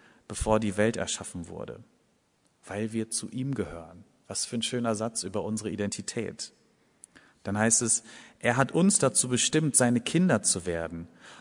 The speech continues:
Durch Jesus Christus hat er uns dazu gemacht und zu ihm sollen wir gehören."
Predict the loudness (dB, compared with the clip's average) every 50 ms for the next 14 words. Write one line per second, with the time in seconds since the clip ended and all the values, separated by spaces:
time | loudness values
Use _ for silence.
0 | -2 -2 0 2 4 2 4 4 4 2 2 2 2 2 2 2 2 2 2 2
1 | 2 2 4 2 4 4 2 2 2 0 0 0 -2 0 0 0 2 2 2 0
2 | -2 -4 -10 -14 -16 -18 -18 -20 -20 -20 _ _ -8 -4 -2 0 0 0 0 -2
3 | -2 -2 0 2 2 2 2 2 2 2 2 2 0 0 0 2 2 0 0 0
4 | 0 0 0 0 -2 -6 -10 -14